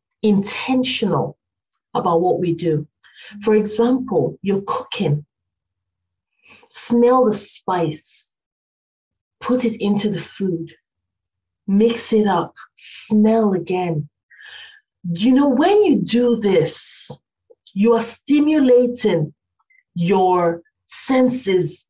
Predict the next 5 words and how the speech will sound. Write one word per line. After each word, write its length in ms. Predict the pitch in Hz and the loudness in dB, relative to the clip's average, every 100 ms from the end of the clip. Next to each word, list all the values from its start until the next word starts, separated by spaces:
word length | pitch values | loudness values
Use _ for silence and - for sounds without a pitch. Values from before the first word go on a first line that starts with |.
| _ | _
the 160 | 185 208 | 0 2
receptors 960 | 196 196 - - 262 262 - 175 156 - | 4 2 -2 -2 -4 -6 -4 0 0 -2
for 200 | - 175 | -8 -10
sensing 840 | - 214 208 208 - 214 202 196 - | -6 -2 -2 -4 -4 -2 0 -2 -6
smell. 720 | - - 175 170 156 139 151 | -8 -6 -4 -2 -2 -6 -10